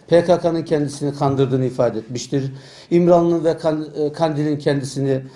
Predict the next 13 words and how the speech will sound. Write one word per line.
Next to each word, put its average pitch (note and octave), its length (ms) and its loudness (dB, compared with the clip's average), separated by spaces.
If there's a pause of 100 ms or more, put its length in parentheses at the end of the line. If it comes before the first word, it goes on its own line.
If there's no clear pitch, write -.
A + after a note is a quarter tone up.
(260)
e, B2 540 2
aldattığını, C#3+ 680 2
kandırdığını C3+ 480 0
ifade A#2+ 300 -2
etmiştir. C#3+ 460 -6
Suriye F#3 400 2
Devlet E3 260 2
Başkanı D3+ 300 -2
Esad'ın C3+ 380 -2
kendisini C#3 580 -4 (320)
kandırdığını C3+ 480 0
ifade C#3+ 340 2
etmiştir. - 480 -12